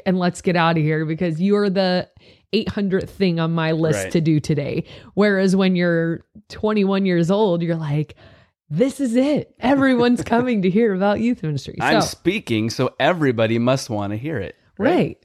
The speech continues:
Speaker 1: No,
Speaker 2: Yeah.
Speaker 1: not true, especially parents. They have way too much to do. So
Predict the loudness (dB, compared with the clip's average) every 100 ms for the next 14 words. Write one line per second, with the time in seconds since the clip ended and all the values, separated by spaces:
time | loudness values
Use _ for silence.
0 | _ -2 2 2 0 -6 -4 0 0 0
1 | -6 -4 0 0 0 -2 0 0 0 0
2 | -2 -4 -2 0 2 0 -2 -2 -4 -10
3 | -10 -2 0 0